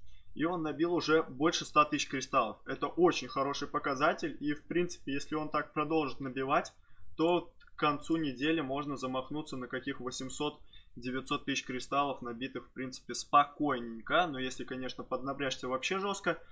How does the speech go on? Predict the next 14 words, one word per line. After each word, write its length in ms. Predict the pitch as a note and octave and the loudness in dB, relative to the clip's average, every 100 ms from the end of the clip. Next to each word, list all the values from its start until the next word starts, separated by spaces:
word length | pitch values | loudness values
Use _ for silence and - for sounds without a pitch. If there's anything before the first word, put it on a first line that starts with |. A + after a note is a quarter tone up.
| - - | -12 -2
то 120 | D#3 | 4
один 240 | F3 E3 E3 | 4 4 2
миллион 240 | D3+ D#3 | 0 0
кристаллов 480 | C3+ B2 D3+ D3+ D3 | -2 0 2 2 0
можно 240 | C3 C3 | -4 -4
набить 280 | B2+ B2+ C#3 | -4 -4 -6
такими 300 | - A#2 A#2+ | -8 -8 -8
темпами. 540 | A#2 C#3 C#3 B2+ B2 - - - - | -6 -4 -4 -4 -6 -10 -18 -20 -10
Я 160 | A#2+ B2+ | -4 -4
думаю, 200 | B2+ B2 | -4 -8
что 140 | A#2+ | -8
это 140 | A#2 | -6
вполне 340 | - C3 C3+ C#3+ | -4 -2 -2 0
реально. 380 | C#3+ A#2 G2 | 2 0 -2